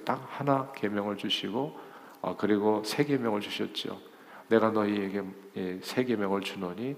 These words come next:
너희는 내가 너희를 사랑한 것처럼, 내가 너희 영혼의 고엘이 되어 주었던 것처럼 너희도 서로에게 고엘이 되어 주어라.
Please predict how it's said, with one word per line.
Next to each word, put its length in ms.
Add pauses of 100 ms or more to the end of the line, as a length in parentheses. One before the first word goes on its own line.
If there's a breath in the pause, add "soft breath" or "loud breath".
(400 loud breath)
너희는 440
내가 440
너희를 400
사랑한 500
것처럼, 500 (600 loud breath)
내가 300
너희 400
영혼의 420
고엘이 500
되어 200
주었던 440
것처럼 520 (420 loud breath)
너희도 500
서로에게 840
고엘이 440
되어 220
주어라. 640